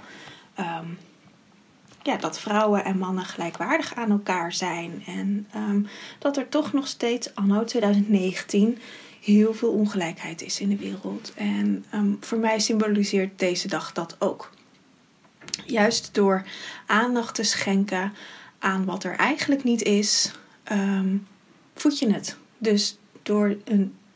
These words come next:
Vrouwendag te maken, ehm, voed je ook dat de, voed je de ongelijkwaardigheid eigenlijk ook.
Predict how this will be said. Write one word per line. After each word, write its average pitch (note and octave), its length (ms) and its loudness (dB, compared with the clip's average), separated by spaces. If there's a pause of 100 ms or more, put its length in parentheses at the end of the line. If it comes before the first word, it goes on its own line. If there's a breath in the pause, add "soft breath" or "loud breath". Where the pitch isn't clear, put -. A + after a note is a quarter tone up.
(120)
Vrouwendag C#4 840 0
te F#3+ 140 -4
maken, G3+ 520 -2 (600 loud breath)
ehm, G#3 500 4 (520)
voed D4 300 2
je G#3 180 0
ook F#3+ 360 0
dat G#3 380 -4
de, - 160 -4 (120)
voed C#4+ 300 2
je A3 60 0
de G#3 100 4
ongelijkwaardigheid F#3+ 1040 -2
eigenlijk - 480 -10
ook. - 260 -8